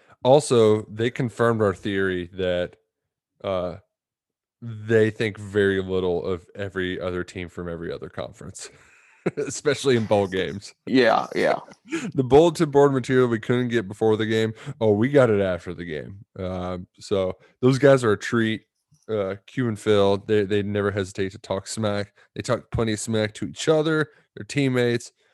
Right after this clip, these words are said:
Speaker 1: It, it was, it was a lot of fun. Um, but I did wanna save up some of it because it's just, I got so much, it's, it's so much gold. Like, they're talking about playing next to Josh Allen. Like, I mean, imagine getting to rush the passer next to that guy.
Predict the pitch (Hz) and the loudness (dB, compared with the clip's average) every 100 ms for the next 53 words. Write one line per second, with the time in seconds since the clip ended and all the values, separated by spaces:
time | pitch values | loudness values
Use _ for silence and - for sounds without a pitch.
0 | _ _ 113 127 131 127 123 123 113 - | _ _ 2 4 6 6 6 6 0 2
1 | 127 127 117 117 127 104 - 98 92 90 | 2 4 4 4 4 2 -2 0 0 -4
2 | - _ _ _ - 95 92 90 98 98 | -12 _ _ _ -10 -8 -6 -8 -6 -2
3 | 95 - _ _ - 113 117 131 120 110 | -2 -2 _ _ -6 -2 4 4 4 2
4 | 101 - 110 101 101 87 - 98 90 87 | 0 -2 -2 -2 -4 -4 -8 -8 -8 -10
5 | 80 98 95 92 87 - 90 - - _ | -12 -10 -8 -10 -10 -12 -12 -12 -20 _
6 | _ _ - 113 113 - 123 110 - - | _ _ -8 -4 -4 -2 -4 -4 -8 -12
7 | - _ - - 247 226 135 120 147 175 | -16 _ -20 -6 -4 -2 -4 -2 0 0
8 | 92 - _ _ _ _ - 190 226 220 | -4 -10 _ _ _ _ -14 -10 -6 -4
9 | 220 214 185 - 165 175 165 117 120 127 | -4 -2 4 4 4 -2 -6 -8 -8 -8
10 | 107 110 127 131 131 104 98 98 _ _ | -8 -6 -4 -4 -6 -8 -8 -12 _ _
11 | _ _ _ _ _ 117 123 107 113 123 | _ _ _ _ _ -6 -4 -4 -2 2
12 | 165 156 113 117 120 104 92 87 98 104 | 2 0 0 0 -2 -2 -4 -2 -2 -4
13 | - 98 101 - 92 92 - 85 92 73 | -8 -6 -4 -6 -12 -14 -14 -12 -10 -12
14 | 62 58 | -18 -20